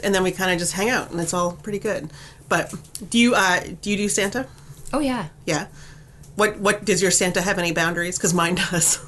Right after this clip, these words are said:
Speaker 1: <laughs>
Speaker 2: Well, we were talking about it. I was wrapping the presents, uh, I don't know, a couple days ago, and James came home and saw them all wrapped. And I do, Santa has two different papers for each kid. So the past couple years, it's been Ninja Turtle for Cameron,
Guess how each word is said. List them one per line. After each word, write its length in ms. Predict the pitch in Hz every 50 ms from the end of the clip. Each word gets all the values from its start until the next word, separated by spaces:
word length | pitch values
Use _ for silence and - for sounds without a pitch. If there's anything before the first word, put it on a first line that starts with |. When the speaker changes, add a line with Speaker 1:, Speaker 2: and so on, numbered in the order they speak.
| - - - -
Speaker 1:
<laughs> 220 | 156 - - 453
Speaker 2:
Well, 300 | - 254 285 285 277 320
we 120 | 277 285 330
were 160 | 370 381 381
talking 380 | - 294 262 262 262 294 285 277
about 200 | 262 247 226 214
it. 80 | 196 -
I 80 | 220
was 100 | 220 214 214
wrapping 320 | 190 165 190 - 240 247
the 80 | 247 -
presents, 720 | - 180 165 170 196 208 208 196 - - - - - - - -
uh, 540 | 185 175 165 165 165 180 - - - -
I 40 | 165 - - - - -
don't 120 | - 82
know, 160 | 78 80 85 - -
a 40 | -
couple 160 | 185 - 170
days 180 | 160 156 156
ago, 220 | 175 185 185 196 190 - - - - - - - -
and 180 | 202 190 185
James 300 | - 175 170 165 175 185
came 160 | - - 196 202
home 180 | 190 170 170
and 100 | 170 165
saw 160 | 165 165 170 175
them 120 | 175 170
all 160 | 160 151 143 139
wrapped. 340 | 147 156 170 190 - - -
And 100 | 190 185
I 160 | 175 170 170
do, 420 | - - - 196 202 208 220 - -
Santa 340 | - - 196 185 196 196 247
has 220 | 240 226 202 190 -
two 160 | - - 185
different 280 | 190 185 196 185 - -
papers 600 | - - - - 185 190 208 208 - - - - - - -
for 120 | - 196
each 240 | - - 156 - - -
kid. 240 | 180 170 180 202 - - - - - - - -
So 220 | - - 214 202 175
the 140 | 170 175 180
past 280 | - 214 220 220 - -
couple 160 | 214 190 196
years, 160 | 185 175 165 165
it's 80 | 165
been 200 | - 165 160 160
Ninja 260 | 165 175 196 190 196 185
Turtle 500 | - 202 180 175 185 180 180 185 - - -
for 100 | - 185
Cameron, 640 | - - - 170 160 160 156 151 151 156 151 170